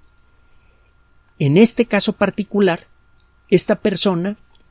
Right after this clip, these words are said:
que tenía, eh, ya, ya el, el problema de cáncer muy avanzado, recibe, eh, un tratamiento especialmente intenso, con la intención de,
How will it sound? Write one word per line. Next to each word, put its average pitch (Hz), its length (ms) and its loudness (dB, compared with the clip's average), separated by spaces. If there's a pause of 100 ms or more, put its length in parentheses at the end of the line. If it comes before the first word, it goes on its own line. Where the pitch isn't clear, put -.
(640)
que 143 100 -6
tenía, 147 680 0
eh, 196 300 -12 (720)
ya, 156 300 -6 (140)
ya 160 200 0
el, 160 140 0
el 139 200 -4
problema 151 360 -2
de 143 80 -2
cáncer 151 320 -4
muy 151 180 -2
avanzado, 160 540 -4 (680)
recibe, 175 760 4 (1500)
eh, 151 260 -4
un 175 160 0
tratamiento 165 580 -2
especialmente 151 800 -2
intenso, 170 600 -4 (840)
con 156 160 -2
la 143 60 -2
intención 139 540 0
de, 139 380 -2